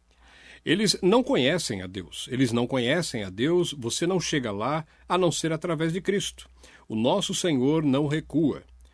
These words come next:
O elemento principal é que eles são espiritualmente falsos. Eles são todos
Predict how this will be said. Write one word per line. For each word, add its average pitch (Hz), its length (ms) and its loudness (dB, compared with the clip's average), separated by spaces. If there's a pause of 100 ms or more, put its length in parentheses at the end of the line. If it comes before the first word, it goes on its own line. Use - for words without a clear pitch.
(240)
O 123 120 4
elemento 190 360 6
principal 185 640 0
é 170 80 2
que 147 220 -2
eles 170 400 0
são 165 420 0
espiritualmente 170 880 0
falsos. - 880 -4
Eles 127 240 -2
são 143 240 0 (160)
todos 185 560 4